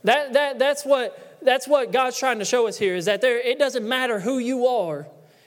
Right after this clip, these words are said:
It matters the way you approach God. And here Hannah is. She is coming. She is coming broken,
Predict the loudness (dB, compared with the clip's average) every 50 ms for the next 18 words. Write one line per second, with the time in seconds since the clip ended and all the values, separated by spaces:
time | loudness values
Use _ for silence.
0 | _ _ -4 -2 0 0 -2 -2 -2 -4 -4 -4 -4 -2 -2 -2 -2 -2 -2 -4
1 | -2 -2 -2 -2 -2 0 0 0 0 0 -4 -8 -10 -12 -14 -18 -20 -20 -12 _
2 | -2 -2 -2 0 -2 -2 -2 -2 -2 -2 -2 -2 -2 -2 -2 -2 -2 -2 -2 -2
3 | -4 -4 -4 -2 -2 -2 -2 -4 -4 -4 -2 -2 -2 -2 -4 -6 -6 -4 -4 -4
4 | -4 -4 -4 -4 -4 -2 -2 -4 -6 -4 0 2 2 2 2 0 -4 -8 -8 -8
5 | -10 -14